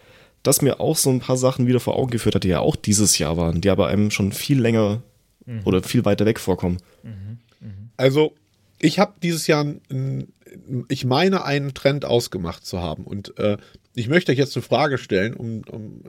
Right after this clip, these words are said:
Speaker 3: diese These einzusteigen. Was war in euren, oder was glaubt ihr, vielleicht wisst ihr es ja sogar, mit, mit Abstand das erfolgreichste Album des Jahres zweitausendeinundzwanzig, weltweit, aber auch in Deutschland?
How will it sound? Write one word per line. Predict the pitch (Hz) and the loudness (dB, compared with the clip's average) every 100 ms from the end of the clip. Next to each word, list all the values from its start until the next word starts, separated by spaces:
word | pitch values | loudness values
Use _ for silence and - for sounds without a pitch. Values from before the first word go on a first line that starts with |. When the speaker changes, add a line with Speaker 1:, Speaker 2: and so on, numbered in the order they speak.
| - | -12
Speaker 3:
diese | 110 120 120 | -6 -4 -2
These | - 127 120 | 0 2 2
einzusteigen. | - 139 - 110 - 90 98 135 - - - _ | 0 -4 -4 -4 0 0 2 -2 -8 -20 -20 _
Was | - 127 175 - | 0 2 2 0
war | 160 165 - | 0 2 0
in | - | -4
euren, | 135 127 156 156 151 147 | 0 2 2 -2 -6 0
oder | 127 | 2
was | 127 - | 2 0
glaubt | 131 139 175 - | 0 2 0 -4
ihr, | |
vielleicht | 135 131 | -2 0
wisst | 143 180 - | 0 0 0
ihr | |
es | 156 | 0
ja | 151 | 0
sogar, | 131 135 139 131 | 0 0 0 0
mit, | 120 127 - - | 0 -2 -2 -8
mit | 131 - | -4 0
Abstand | 180 - - 151 | 0 0 -2 0
das | 143 | 0
erfolgreichste | 139 127 135 131 123 123 - | -2 0 0 2 -2 0 -2
Album | - 113 120 117 113 113 - | 0 0 0 -2 -4 -10 -12
des | 113 - | -10 0
Jahres | 107 101 104 101 | 2 2 0 -2
zweitausendeinundzwanzig, | - 98 98 95 - 87 - 90 90 | 0 0 0 -4 -6 -10 -8 -10 -4
weltweit, | 107 143 135 120 110 | 2 2 2 0 2
aber | 98 87 | 0 -2
auch | 92 | -2
in | 92 | -4
Deutschland? | 80 78 - - - | -6 -6 -10 -16 -18